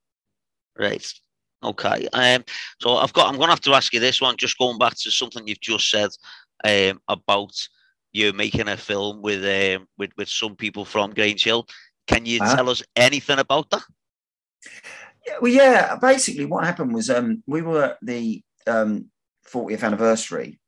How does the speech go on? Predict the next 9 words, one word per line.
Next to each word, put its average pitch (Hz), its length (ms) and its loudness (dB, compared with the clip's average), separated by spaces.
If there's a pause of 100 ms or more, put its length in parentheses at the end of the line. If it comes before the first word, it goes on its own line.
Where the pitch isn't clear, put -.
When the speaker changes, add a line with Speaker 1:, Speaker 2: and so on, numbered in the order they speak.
Speaker 1:
Uh-huh. 107 220 -14 (960)
Speaker 2:
and, 98 560 -2
um, 107 460 4 (1120)
I 143 80 0
met 139 180 2
up 127 140 0
with 113 140 -2
loads 139 240 0
of 107 80 -6